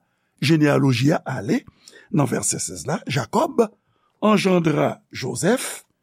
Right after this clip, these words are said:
l'époux de Marie, de laquelle est né Jésus, qui est appelé Christ. Je veux dire, ici, il y a un coup de guidon qui fait,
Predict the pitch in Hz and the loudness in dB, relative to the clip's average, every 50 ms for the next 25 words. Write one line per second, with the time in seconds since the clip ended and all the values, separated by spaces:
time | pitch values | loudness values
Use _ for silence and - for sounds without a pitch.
0 | _ _ _ _ - - - - _ - 165 170 180 202 214 208 190 - - _ | _ _ _ _ -20 -20 -20 -12 _ 2 4 4 6 6 6 6 4 2 -2 _
1 | - 302 302 285 202 185 185 165 160 175 175 175 175 180 190 202 254 302 320 311 | 4 6 6 8 8 6 6 6 6 6 4 6 4 4 4 4 6 6 4 4
2 | - _ _ _ _ _ _ - 131 - - 226 269 294 302 285 - - - - | 2 _ _ _ _ _ _ -10 -8 -2 2 4 4 4 4 2 -4 -10 -4 -2
3 | 175 185 180 160 - - 233 226 - 156 139 - 131 120 123 - - _ _ _ | 0 0 0 -2 -2 0 2 2 4 2 2 -2 -4 -8 -10 -14 -18 _ _ _
4 | _ _ _ _ _ _ _ _ _ _ - 180 170 160 151 151 160 170 170 170 | _ _ _ _ _ _ _ _ _ _ 2 4 4 4 4 4 4 2 0 -2
5 | - _ _ - - - 139 147 156 151 123 104 120 170 190 196 208 _ _ _ | -6 _ _ -10 -8 -6 -4 -2 -2 -2 -4 -4 -2 0 0 -2 -2 _ _ _
6 | _ _ _ - - 156 - - - - - 127 - - - - - - - - | _ _ _ -6 -4 -4 -2 -4 -6 -10 -12 -16 -18 -20 -20 -16 -14 -14 -14 -14
7 | - - _ _ _ - - - _ 110 101 104 107 98 139 185 208 - - - | -18 -20 _ _ _ -20 -20 -20 _ -14 -14 -12 -8 -4 -2 -2 -2 -2 -4 -4
8 | 208 - - - - - 247 240 - _ _ _ _ _ _ _ _ _ _ _ | -4 -2 -2 0 0 0 -2 -2 -4 _ _ _ _ _ _ _ _ _ _ _
9 | _ - 139 151 185 202 202 - - - 208 175 143 131 123 135 156 131 127 156 | _ -4 0 2 2 2 2 0 -2 -2 -2 -2 -2 -2 -2 -2 0 2 4 2
10 | 151 135 - 185 175 - - - 123 - _ - - - | 2 0 -2 -10 -10 -10 -10 -12 -14 -14 _ -20 -20 -20